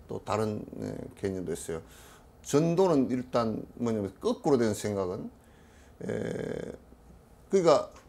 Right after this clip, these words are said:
부처가 돼서 바로 된 생각, 그걸 진-,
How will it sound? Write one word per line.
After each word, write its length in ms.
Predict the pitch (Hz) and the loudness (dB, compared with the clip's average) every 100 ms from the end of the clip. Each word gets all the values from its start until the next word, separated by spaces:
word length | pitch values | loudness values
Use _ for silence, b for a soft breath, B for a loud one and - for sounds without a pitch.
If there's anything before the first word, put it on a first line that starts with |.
| - | -6
부처가 960 | 170 170 - 202 196 190 190 170 170 | -4 -2 6 12 12 12 10 8 8
돼서 500 | 175 170 156 147 139 | 6 6 6 4 4
바로 320 | - 131 165 | 4 6 8
된 160 | 170 190 | 8 8
생각, 400 | 175 160 143 - | 6 4 4 4
그걸 200 | 143 117 | 2 0
진-, 280 | - 143 | -2 -8